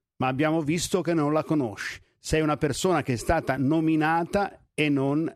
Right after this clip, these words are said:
eletta. E hai avuto nei nostri confronti una totale impertinenza. E purtroppo così questo signore chiamato Draghi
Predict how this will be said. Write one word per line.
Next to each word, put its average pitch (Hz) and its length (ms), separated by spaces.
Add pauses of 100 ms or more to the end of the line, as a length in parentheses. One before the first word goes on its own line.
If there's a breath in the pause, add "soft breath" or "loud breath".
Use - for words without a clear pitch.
(120)
eletta. 117 720 (880)
E 147 120
hai 147 180
avuto 156 320
nei 127 160
nostri 156 320
confronti 170 560
una 160 160
totale 160 580
impertinenza. 135 1040 (320)
E 127 120
purtroppo 135 680
così 143 500 (140 soft breath)
questo - 360
signore 127 640
chiamato 117 560
Draghi 104 580